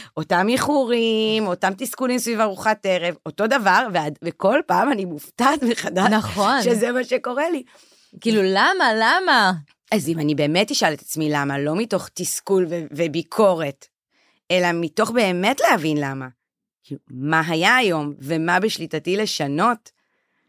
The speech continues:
Speaker 1: אז, אז שמה אני יכולה לייצר שינוי, וזה יהיה שינוי אצל ההורה.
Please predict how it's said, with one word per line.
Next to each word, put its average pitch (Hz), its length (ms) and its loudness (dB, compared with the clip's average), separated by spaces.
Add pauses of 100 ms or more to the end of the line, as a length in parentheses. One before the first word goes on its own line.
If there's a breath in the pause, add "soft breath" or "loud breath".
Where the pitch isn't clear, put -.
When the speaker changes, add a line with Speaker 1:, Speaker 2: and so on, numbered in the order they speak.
(160)
Speaker 1:
אז, 147 420 0 (1080)
אז 147 140 -4
שמה 254 340 2
אני 190 100 0
יכולה 160 220 -2
לייצר 147 260 -4
שינוי, 147 340 -2
וזה 151 140 -2
יהיה 220 140 2
שינוי 285 360 2
אצל 277 220 0
ההורה. 170 380 2